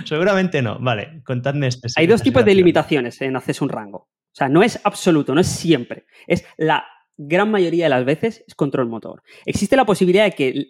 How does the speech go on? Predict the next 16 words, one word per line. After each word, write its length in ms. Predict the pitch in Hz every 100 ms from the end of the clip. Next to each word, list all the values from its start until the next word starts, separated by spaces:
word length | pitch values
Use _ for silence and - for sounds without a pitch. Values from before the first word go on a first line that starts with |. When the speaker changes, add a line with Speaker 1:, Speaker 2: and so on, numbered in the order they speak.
| 143
Speaker 2:
la 100 | 131
estructura 560 | - - 131 160 202 -
haya 200 | 151 160
llegado 320 | 156 175 165
a 80 | 139
su 220 | - 151
límite 420 | 147 190 202 -
articular. 520 | 120 - - - -
O 640 | - _ _ _ _ _ -
sea, 140 | 139
que 100 | 139
hay-, 180 | 156 -
que 120 | 156
haya 140 | 190
tope 380 | - 190 - 110 -
estructural. 680 | - 160 - 147 127 110